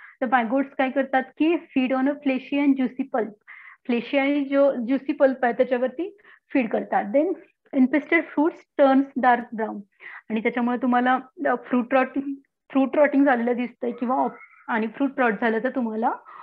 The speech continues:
offensive smell येतोय. Nature of damage, जे बेर आहेत आणि बेरला असं damage होतंय.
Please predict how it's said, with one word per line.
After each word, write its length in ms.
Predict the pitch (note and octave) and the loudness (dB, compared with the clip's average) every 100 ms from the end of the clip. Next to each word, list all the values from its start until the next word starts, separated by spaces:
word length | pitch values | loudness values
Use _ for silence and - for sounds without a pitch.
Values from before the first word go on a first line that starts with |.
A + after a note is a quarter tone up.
| - | -12
offensive 520 | G#3+ - B3 B3 C#4+ G#4 | -6 -2 -2 0 -2 -2
smell 480 | - - A#3+ G#3+ | -6 -2 0 0
येतोय. 240 | G3+ G3+ G3+ - _ _ _ _ _ _ _ _ _ _ _ _ _ _ _ _ _ _ _ _ _ _ _ _ - | -2 -6 -12 -12 _ _ _ _ _ _ _ _ _ _ _ _ _ _ _ _ _ _ _ _ _ _ _ _ -10
Nature 360 | A3+ A3 G#3+ G#3+ | -8 -6 -6 -4
of 100 | G#3+ | -4
damage, 520 | G#3 A3+ - - B3 | -4 -4 -6 -8 -2
जे 100 | A3+ | 0
बेर 280 | G3+ A3+ A#3 | 2 2 2
आहेत 180 | A#3 A#3+ | -2 -4
आणि 140 | A3+ | -4
बेरला 360 | G#3 A3 A3 A3+ | 0 2 2 0
असं 200 | A3+ A#3 | -2 -8
damage 340 | A3+ G#3 G3+ | -6 -6 -8
होतंय. 240 | G#3+ - | -10 -10